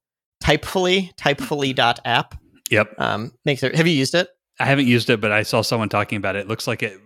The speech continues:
Speaker 2: the way I understand it is, make sure we're talking about the same thing, is you, you draft, like, a,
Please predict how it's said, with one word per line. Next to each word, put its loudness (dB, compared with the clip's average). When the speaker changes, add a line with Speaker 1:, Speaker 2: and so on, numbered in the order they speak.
Speaker 2:
the -10
way 4
I 6
understand -2
it -4
is, -6
make -14
sure -8
we're -12
talking -6
about -10
the -10
same -4
thing, -6
is -10
you, -4
you -6
draft, 0
like, -6
a, -4